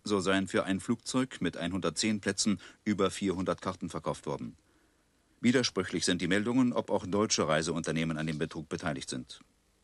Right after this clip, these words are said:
Die Kriminalpolizei betonte am Nachmittag,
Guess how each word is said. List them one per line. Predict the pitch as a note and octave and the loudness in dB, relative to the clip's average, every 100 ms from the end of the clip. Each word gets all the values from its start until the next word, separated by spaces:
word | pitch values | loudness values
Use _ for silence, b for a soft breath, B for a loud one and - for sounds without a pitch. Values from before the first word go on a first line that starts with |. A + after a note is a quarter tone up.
| _ | _
Die | D#3 | -4
Kriminalpolizei | G#2 F2+ F#2+ G#2 A#2 A2+ - B2+ | 0 4 4 2 0 -2 0 -2
betonte | A#2+ - F#2 F2 | -2 0 0 0
am | D2+ E2 | 0 0
Nachmittag, | A2 G#2 G#2 F#2 - | 0 -2 0 0 -2